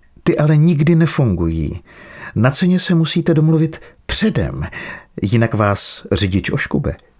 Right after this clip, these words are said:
Aha, na něco takového vůbec nebyla zvyklá. „Tak, kolik chcete?“ Zvedl obočí. „Chcete, abych vás oškubal?“ Zasmála se jeho přímočarosti.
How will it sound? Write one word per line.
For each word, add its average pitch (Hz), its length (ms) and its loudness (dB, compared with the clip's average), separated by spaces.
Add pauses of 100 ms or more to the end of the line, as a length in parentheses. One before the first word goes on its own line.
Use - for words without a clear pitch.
(800)
Aha, 185 460 -2 (680)
na 87 100 2
něco 90 240 0
takového 107 520 2
vůbec 95 360 0
nebyla 113 260 0
zvyklá. 107 440 -2 (760)
„Tak, - 340 -2 (640)
kolik 226 360 -2 (160)
chcete?“ - 500 -4 (1080)
Zvedl 98 380 0
obočí. 87 560 -2 (960)
„Chcete, - 640 -2
abych 98 320 -2
vás 95 360 -2
oškubal?“ 117 560 -2 (800)
Zasmála 82 640 0
se - 160 -4
jeho 76 220 -2
přímočarosti. - 840 -4